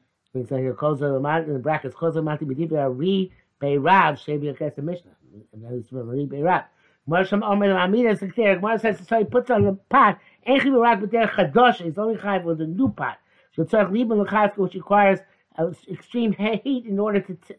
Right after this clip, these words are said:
to, to temper it. Ein Shem. L'chiv Ma-, Magis,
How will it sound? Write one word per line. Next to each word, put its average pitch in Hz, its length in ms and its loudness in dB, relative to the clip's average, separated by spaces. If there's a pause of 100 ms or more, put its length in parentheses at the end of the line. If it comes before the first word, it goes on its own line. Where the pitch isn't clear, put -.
(140)
to, 185 220 0
to 180 140 -14
temper 196 420 -2
it. - 120 -14 (640)
Ein 170 200 0
Shem. 113 300 -8
L'chiv 226 440 0
Ma-, 202 220 4
Magis, 180 560 -2